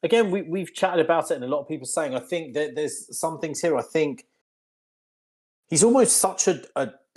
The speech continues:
a domineering figure in, in the sport that I think some young organizations that are maybe trying to rebuild, 'cause apparently Atlanta really, apparently Arthur Blank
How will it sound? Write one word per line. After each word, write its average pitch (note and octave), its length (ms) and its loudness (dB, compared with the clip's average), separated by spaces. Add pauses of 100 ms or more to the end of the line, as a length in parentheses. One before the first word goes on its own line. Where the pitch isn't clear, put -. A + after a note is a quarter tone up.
a B2 60 -2
domineering C3 680 2
figure A2 380 -2
in, G2+ 160 -8
in A2 200 -6
the G2 80 -6
sport G#2+ 520 0 (580)
that F#3 80 6
I F3+ 80 4
think G3 260 0
some D3+ 260 0
young C#3 200 4
organizations B2 720 0
that A#2 100 -6
are G2+ 80 -10
maybe A2+ 280 -2
trying G#2+ 320 -4
to A2+ 120 -6
rebuild, G2 600 2 (600)
'cause F#3 140 4
apparently G3 420 4
Atlanta C#3+ 540 2
really, C3+ 300 0
apparently F3 380 0
Arthur D#3 280 2
Blank C#3+ 500 -4